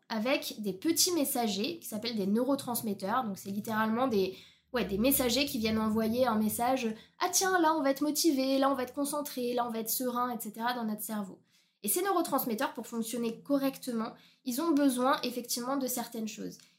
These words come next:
Ils ont besoin notamment de protéines le matin. Je sais pas si après tu vas venir sur, euh,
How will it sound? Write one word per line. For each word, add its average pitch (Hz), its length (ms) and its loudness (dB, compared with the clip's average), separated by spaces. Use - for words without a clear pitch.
Ils 226 120 -2
ont 311 120 0
besoin 285 320 4
notamment 247 580 2
de 208 100 -4
protéines 247 640 0
le 202 180 -2
matin. 220 340 -2
Je 247 80 -10
sais 226 140 -6
pas 247 80 -4
si 240 160 -2
après 214 260 -4
tu 233 260 -14
vas 208 100 -2
venir 233 240 -2
sur, 208 260 -10
euh, 190 480 -2